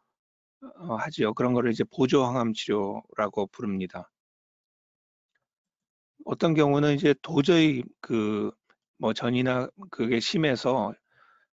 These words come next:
어떤 방법으로도 십의 구승계 밑으로 떨어뜨릴 수 없는 상황이 올-, 오면은 그때는 치료의 목적이 달라지는 거죠. 이제 그 암세포의 개수를 좀 줄이고 그리고 성장을 억제하는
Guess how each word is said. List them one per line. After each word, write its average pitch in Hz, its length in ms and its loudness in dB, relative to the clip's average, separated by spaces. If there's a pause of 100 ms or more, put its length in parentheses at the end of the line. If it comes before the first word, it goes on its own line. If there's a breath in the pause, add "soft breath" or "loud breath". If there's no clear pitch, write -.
어떤 160 320 0
방법으로도 127 560 2
십의 160 300 -2
구승계 123 460 -2
밑으로 190 320 -4
떨어뜨릴 160 520 -4
수 - 160 -2
없는 110 420 0
상황이 113 400 -2
올-, 98 200 -2 (280)
오면은 110 540 -2 (640)
그때는 123 600 0 (340 soft breath)
치료의 165 240 0
목적이 135 600 0
달라지는 107 500 0
거죠. 98 380 -4
이제 101 240 -6 (640 soft breath)
그 95 480 -4 (260)
암세포의 120 560 -2
개수를 117 460 -2
좀 110 200 0
줄이고 110 540 0
그리고 123 220 -6
성장을 147 480 -2
억제하는 123 800 -2